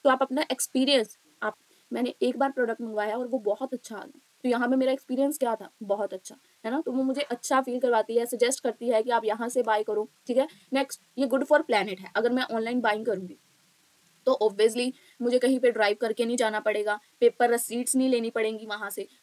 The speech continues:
मैं online सारा कर रही हूँ, तो ये क्या है, ये planet के लिए अच्छा है, क्योंकि अगर मैं कहीं shop पे जाऊँगी बाय करने, वहाँ पे मुझे एक bill, पहले तो मेरे को खुद जाना पड़ेगा drive करके, Pollution होगा। Secondly, वहाँ से मुझे रिसीट मिलेगी paper की, which is for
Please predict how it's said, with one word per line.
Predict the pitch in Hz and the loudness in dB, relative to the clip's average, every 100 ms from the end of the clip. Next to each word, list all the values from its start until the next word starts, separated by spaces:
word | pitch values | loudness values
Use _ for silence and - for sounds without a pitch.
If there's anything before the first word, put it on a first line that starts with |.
| 233 | -6
मैं | 240 | -2
online | 240 254 262 - | 0 0 -2 -4
सारा | 269 247 | -4 -2
कर | 254 | -2
रही | 240 254 | -2 -2
हूँ, | 277 | -2
तो | 311 | -2
ये | 277 254 | -2 -4
क्या | 269 240 | 0 0
है, | 247 - - | 0 -4 -8
ये | 269 | -6
planet | 262 208 220 | 0 0 0
के | 247 | -2
लिए | 254 | 0
अच्छा | 254 - 277 | 0 4 4
है, | 269 | 4
क्योंकि | 269 262 254 - | -2 -6 -8 -4
अगर | 233 240 | 0 0
मैं | 247 | 2
कहीं | 247 254 | 2 2
shop | 240 208 | 2 4
पे | 240 | 6
जाऊँगी | 208 220 233 | 6 2 2
बाय | 202 | 2
करने, | 214 214 | 2 0
वहाँ | 220 202 | 0 0
पे | |
मुझे | 226 240 | 0 0
एक | 254 | -2
bill, | 220 254 269 | 0 0 0
पहले | 254 240 | 2 2
तो | 247 | 4
मेरे | 247 | 2
को | 269 | -2
खुद | 277 262 | -2 -2
जाना | 254 208 214 | 0 0 0
पड़ेगा | 208 208 | -2 -2
drive | 214 196 196 | -2 -2 -4
करके, | 190 190 | -6 -6
Pollution | 185 214 208 262 | -6 -6 -2 0
होगा। | 262 269 - - | 0 -2 -4 -8
Secondly, | - 226 254 269 | -2 0 2 0
वहाँ | 254 240 | 0 -2
से | 247 | -2
मुझे | 247 | -2
रिसीट | 240 254 247 | -2 -2 -2
मिलेगी | 254 240 233 247 | 0 0 0 0
paper | 240 - 233 | 0 0 -2
की, | 254 185 - _ _ _ _ | -4 -8 -14 _ _ _ _
which | 208 190 | -6 -2
is | 269 330 - _ _ _ | -2 -2 -10 _ _ _
for | 240 | -2